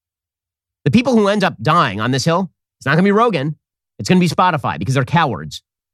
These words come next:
because they are deep and abiding cowards. The Wall Street Journal has an entire piece on the crisis at Spotify talking about Neil Young and other artists and all this. Chief Executive Daniel Ek said in an interview, "We were too slow to respond."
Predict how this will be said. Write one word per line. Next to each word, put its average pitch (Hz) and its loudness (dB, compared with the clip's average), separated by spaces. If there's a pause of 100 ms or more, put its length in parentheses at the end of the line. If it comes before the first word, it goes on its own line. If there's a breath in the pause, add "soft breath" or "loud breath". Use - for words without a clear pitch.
(460)
because 147 2
they 165 2
are 147 0
deep 170 -2
and 165 0
abiding 156 0
cowards. 131 -4 (1500)
The 147 4
Wall 175 4
Street 190 -4
Journal 170 2
has 147 0
an 143 2
entire 139 2
piece 120 -2 (280)
on 123 0
the 123 2
crisis 170 -2
at 123 -2
Spotify 107 -2
talking 131 -2
about 104 -2 (300)
Neil 107 0
Young 165 0 (260)
and 190 -4
other 160 2
artists 165 -2
and 147 -2
all 135 0
this. 135 -6 (960)
Chief 196 2
Executive 170 0
Daniel 165 0
Ek 160 -2
said 160 0
in 151 2
an 147 0
interview, 151 0
"We 156 2
were 175 0
too 233 -4
slow 190 -2
to 156 -6
respond." 135 -2